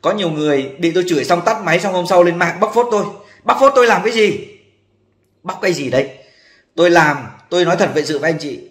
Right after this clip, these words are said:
Tôi làm với anh chị từ những thời điểm mà tôi nói thật sự. Các anh chị biết rồi, nắng mưa mười hai giờ đêm, một hai giờ sáng tôi lăn lộn ở, ở Sài Gòn.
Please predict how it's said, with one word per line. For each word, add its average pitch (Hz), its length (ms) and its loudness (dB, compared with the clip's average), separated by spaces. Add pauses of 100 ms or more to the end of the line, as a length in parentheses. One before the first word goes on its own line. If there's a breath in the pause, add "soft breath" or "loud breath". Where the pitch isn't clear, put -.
(280 soft breath)
Tôi 175 100 0
làm 160 240 2
với 175 100 0
anh 175 80 -6
chị 165 200 -2
từ 165 100 0
những 160 180 -6
thời 170 160 6
điểm 139 240 2
mà 117 60 -4
tôi 160 160 -2
nói 175 140 -4
thật 143 100 -6
sự. - 340 -8 (760 soft breath)
Các 135 80 -4
anh 160 100 -6
chị 143 140 -6
biết 165 240 0
rồi, 123 180 2 (140)
nắng 131 280 -4
mưa 175 180 4
mười 143 120 -2
hai 151 220 2
giờ 135 140 0
đêm, 151 180 -2
một 120 120 -6
hai 147 160 0
giờ 131 80 0
sáng 131 280 -8
tôi 165 160 -6
lăn 175 240 0
lộn 170 180 4
ở, 113 200 -8 (120)
ở 101 140 -10 (140)
Sài 113 180 -2
Gòn. 110 220 0